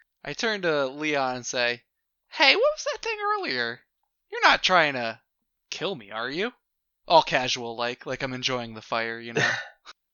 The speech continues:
Speaker 2: No, Cheryl, I'm not trying to kill you.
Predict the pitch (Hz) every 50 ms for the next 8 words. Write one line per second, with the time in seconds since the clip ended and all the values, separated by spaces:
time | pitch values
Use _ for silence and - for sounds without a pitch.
0 | _ 156 131 131 127 120 113 110 - - 104 98 98 98 98 95 90 90 - _
1 | - - - 127 135 143 143 147 143 131 120 - - 127 110 98 98 95 92 -
2 | - 101 92 90 90 87 87 87